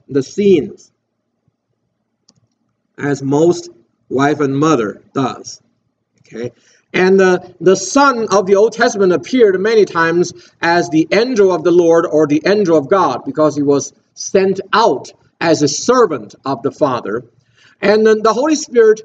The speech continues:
appeared in the Old Testament as the wisdom of God. And the eternal wisdom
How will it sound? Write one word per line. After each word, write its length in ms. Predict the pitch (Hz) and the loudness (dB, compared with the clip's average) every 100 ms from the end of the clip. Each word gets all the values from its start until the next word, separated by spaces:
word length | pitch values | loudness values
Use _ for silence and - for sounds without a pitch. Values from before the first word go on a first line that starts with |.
| - - | -20 -6
appeared 640 | 185 - 262 269 202 185 185 | -6 -2 0 4 4 2 -2
in 220 | 190 185 | -2 2
the 60 | |
Old 180 | 180 208 | 4 4
Testament 380 | 202 208 202 190 175 | 2 0 0 0 0
as 300 | 180 185 156 | 0 0 4
the 120 | 180 | 2
wisdom 680 | 190 311 302 180 139 120 _ _ - | 4 2 2 0 -2 -4 _ _ -4
of 280 | 143 131 | -2 -2
God. 480 | - 156 127 107 - _ _ - | -2 -2 -2 -8 -14 _ _ -4
And 180 | 165 180 | 0 2
the 140 | 196 | 2
eternal 560 | 185 - 294 302 233 202 | 0 0 2 4 4 4
wisdom 540 | 233 202 170 170 | 2 2 -4 -4